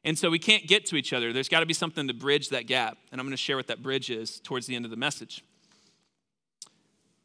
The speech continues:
The second part, Jesus says,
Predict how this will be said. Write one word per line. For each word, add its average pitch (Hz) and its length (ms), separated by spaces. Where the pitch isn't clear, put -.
The 143 60
second 190 420
part, 113 300
Jesus 180 320
says, 180 500